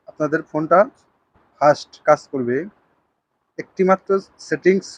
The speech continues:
অফ করলেই আপনাদের ফোনটি ফাস্ট হয়ে যাবে। তো আমাদের চ্যানেলে যদি নতুন দর্শক হয়ে থাকেন, অবশ্যই চ্যানেলটি সাবস্ক্রাইব করে রাখবেন, পাশে থাকা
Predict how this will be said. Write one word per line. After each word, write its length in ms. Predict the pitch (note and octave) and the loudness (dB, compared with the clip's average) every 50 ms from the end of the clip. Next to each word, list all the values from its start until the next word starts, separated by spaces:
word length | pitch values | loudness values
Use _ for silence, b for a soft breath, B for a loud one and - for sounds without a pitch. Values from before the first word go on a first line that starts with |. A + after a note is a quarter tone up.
| _ _ _ _ _ _ _ _ - | _ _ _ _ _ _ _ _ -2
অফ 120 | D3 D3 _ - F#3+ | -2 -2 _ 0 0
করলেই 300 | F#3+ G3 F#3+ F#3+ A3+ A#3+ E4 - _ _ _ _ _ - | 2 4 4 4 2 0 -4 -14 _ _ _ _ _ -20
আপনাদের 380 | - - D3+ D#3+ D#3+ D3 E3 D#3+ _ | -16 -8 -4 -4 -4 -2 -4 -6 _
ফোনটি 300 | - D#3 D#3 D3+ - G3+ B3+ D4+ - _ _ _ _ _ - | -6 -8 -8 -8 -8 -10 -10 -10 -12 _ _ _ _ _ -4
ফাস্ট 220 | C#3 C3+ B2 - _ B2 | -2 -2 -2 -4 _ -8
হয়ে 160 | B2 A#2+ G#2+ A2 | -8 -8 -8 -8
যাবে। 200 | G#2+ G2+ G#2 G2 _ _ _ _ _ _ _ _ _ _ _ _ _ _ _ _ _ _ _ _ _ _ _ _ | -14 -18 -20 -20 _ _ _ _ _ _ _ _ _ _ _ _ _ _ _ _ _ _ _ _ _ _ _ _
তো 40 | - - - C#3 | -8 -8 -6 -2
আমাদের 240 | C#3+ D#3 D#3 E3 E3+ - | 0 0 0 0 -2 -6
চ্যানেলে 280 | - F3+ F3 F3+ F3+ F3+ F3 F3+ | -6 -6 -4 -4 -2 -4 -4 -4
যদি 120 | F3+ F3 F3+ F3+ F3 F3 | -6 -6 -6 -4 -4 -6
নতুন 160 | - - F3 E3 | -6 -6 -8 -8
দর্শক 220 | E3 D#3+ - E3+ - - | -8 -10 -12 -14 -14 -10
হয়ে 140 | E3+ - | -8 -6
থাকেন, 180 | E3+ D#3+ E3+ E3+ E3 D#3 C#3 | -6 -6 -6 -8 -10 -12 -12
অবশ্যই 300 | C3+ D3 C#3+ - E3+ D3+ - | -10 -10 -12 -12 -16 -14 -12
চ্যানেলটি 340 | D#3+ D#3+ D#3+ D3+ - F#3 G#3 A3+ - - - _ _ _ _ _ _ _ - | -10 -10 -10 -12 -12 -14 -12 -12 -12 -14 -14 _ _ _ _ _ _ _ -6
সাবস্ক্রাইব 480 | - D3 - _ _ _ - D#3 D#3 - - - | -6 -6 -6 _ _ _ -4 -4 -4 -4 -6 -6
করে 140 | E3+ E3+ F3+ F3+ | -4 0 0 0
রাখবেন, 240 | F3 E3 F3 G3 A3+ C4 - - _ _ | 0 0 -2 -6 -6 -6 -10 -16 _ _
পাশে 180 | E3 D3 - D3 - | -20 -16 -16 -12 -8
থাকা 140 | - D3 D#3 | -6 -4 -4